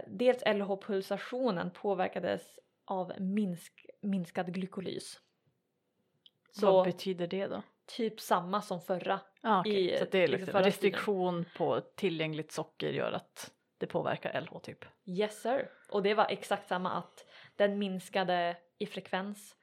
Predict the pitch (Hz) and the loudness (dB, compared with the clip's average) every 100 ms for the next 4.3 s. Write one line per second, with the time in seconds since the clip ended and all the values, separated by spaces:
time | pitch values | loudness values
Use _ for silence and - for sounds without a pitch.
0 | _ _ 233 202 - 180 185 175 180 175 | _ _ -4 -4 -4 -4 -4 -4 -4 -2
1 | 175 - 185 165 160 - - 185 101 95 | -2 -2 -4 -4 -6 -6 -6 -6 -6 -8
2 | 82 - - _ _ _ _ _ _ _ | -10 -10 -14 _ _ _ _ _ _ _
3 | _ _ _ 208 190 - 180 180 196 180 | _ _ _ -8 -4 -4 -4 -2 -2 -2
4 | - 185 180 | -2 -4 -4